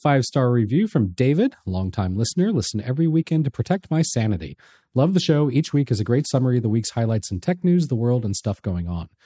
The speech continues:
Dave Bittner's recent review of his trip to Walt Disney World and Star Wars Land was awesome. Keep up the great work and stay both healthy and grumpy. Would not want to have the two of you disappear." Well, we don't want to either.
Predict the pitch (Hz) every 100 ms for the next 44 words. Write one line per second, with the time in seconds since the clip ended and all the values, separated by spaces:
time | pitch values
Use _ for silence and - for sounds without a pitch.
0 | _ _ - 104 110 107 117 117 147 -
1 | 139 123 143 131 127 - 143 - 117 143
2 | 175 196 185 175 175 156 - 220 226 160
3 | 127 135 151 139 160 214 - 95 85 -
4 | 107 101 - 101 131 139 165 180 107 -
5 | 127 117 107 127 147 165 151 135 120 95
6 | 85 - - - _ - 104 104 127 131
7 | 127 127 117 123 113 135 123 117 123 117
8 | - 123 107 85 - - 113 123 104 107
9 | 98 101 - 107 78 -